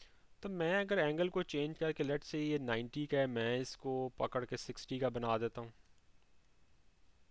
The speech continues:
ये, तो जितना मैंने इधर चेंज लाया, वो मुझे उधर ही लानी पड़ेगी ना। तो देखें, हो क्या रहा है कि ये लाइन स्ट्रेट है,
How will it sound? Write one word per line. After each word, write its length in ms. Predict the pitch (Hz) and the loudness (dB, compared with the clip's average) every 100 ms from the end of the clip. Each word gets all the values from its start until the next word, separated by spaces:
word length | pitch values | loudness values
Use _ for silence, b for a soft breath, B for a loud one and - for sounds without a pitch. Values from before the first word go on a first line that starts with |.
| - - - - | -20 -20 -20 -8
ये, 240 | 117 117 - - - - - b b b b b b - - - - | -4 -4 -8 -20 -20 -20 -20 b b b b b b -20 -20 -20 -8
तो 140 | - 202 - | -4 -4 -6
जितना 400 | 131 127 139 170 | -8 -6 -2 0
मैंने 240 | 190 170 160 | 2 2 4
इधर 160 | 165 | 2
चेंज 340 | - 139 143 147 | 2 -2 0 2
लाया, 120 | 143 | 2
वो 100 | 139 | 0
मुझे 180 | 135 131 | -2 -2
उधर 180 | 120 | -2
ही 60 | 151 | 0
लानी 200 | 139 113 | -2 -2
पड़ेगी 300 | - 120 147 | -4 -6 -6
ना। 100 | 170 - - - - - - - b b b b b b - | -12 -16 -20 -20 -20 -20 -20 -20 b b b b b b -10
तो 80 | 190 | -2
देखें, 340 | 175 185 247 214 - - - - | 0 2 2 0 -6 -20 -20 -4
हो 180 | 151 190 | 2 2
क्या 200 | - 196 | 4 4
रहा 160 | 139 120 | 6 6
है 140 | 170 - - - - - - - - - - - - | 4 -2 -20 -20 -20 -20 -20 -20 -20 -20 -20 -16 -4
कि 260 | 214 220 - 175 | -2 -2 -6 -12
ये 400 | 131 131 208 240 | -8 0 4 6
लाइन 360 | 156 143 175 | 8 8 4
स्ट्रेट 680 | 160 - - 147 143 139 117 | -4 -10 0 4 6 6 4
है, 140 | 110 | -4